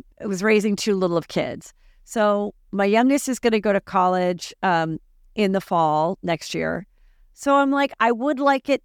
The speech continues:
that I could go off and really, really, like, experience that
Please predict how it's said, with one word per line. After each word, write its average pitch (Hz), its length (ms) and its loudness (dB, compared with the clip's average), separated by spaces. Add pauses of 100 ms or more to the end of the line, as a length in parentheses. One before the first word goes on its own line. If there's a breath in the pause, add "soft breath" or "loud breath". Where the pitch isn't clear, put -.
(100)
that 214 200 2 (120)
I 202 160 2
could - 320 -10
go 190 480 2
off 180 380 0
and 190 200 -2
really, 190 460 0
really, 226 520 2
like, 190 280 2
experience 190 760 -2
that 170 380 0